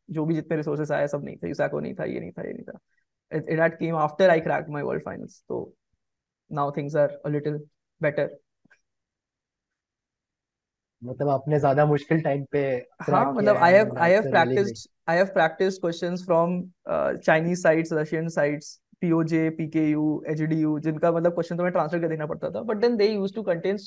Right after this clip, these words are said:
Speaker 1: so good problems कि वो इंग्लिश डोमेन में कभी आज तक आया भी नहीं है। And I know,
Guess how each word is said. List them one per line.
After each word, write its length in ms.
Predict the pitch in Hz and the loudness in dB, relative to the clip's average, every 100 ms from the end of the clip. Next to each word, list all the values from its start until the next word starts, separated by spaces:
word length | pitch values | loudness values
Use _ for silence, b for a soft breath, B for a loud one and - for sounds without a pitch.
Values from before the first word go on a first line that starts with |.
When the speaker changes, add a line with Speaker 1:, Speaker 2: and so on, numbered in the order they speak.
| 196 | 4
Speaker 1:
so 160 | 190 | 6
good 140 | 180 180 | 4 4
problems 400 | 170 156 180 196 | 0 0 -2 -4
कि 160 | 208 | 0
वो 140 | 185 185 | 4 4
इंग्लिश 260 | 170 185 | 4 2
डोमेन 180 | 175 175 | 2 -2
में 80 | 180 | 0
कभी 120 | 180 | 2
आज 180 | 170 151 | 2 2
तक 100 | 170 | 0
आया 180 | 143 151 | 0 -2
भी 140 | 160 | -4
नहीं 120 | 147 | -8
है। 80 | - - _ _ b b b 147 | -12 -18 _ _ b b b -2
And 100 | 160 | 2
I 260 | 170 180 | 2 4
know, 360 | 180 196 196 | 4 4 2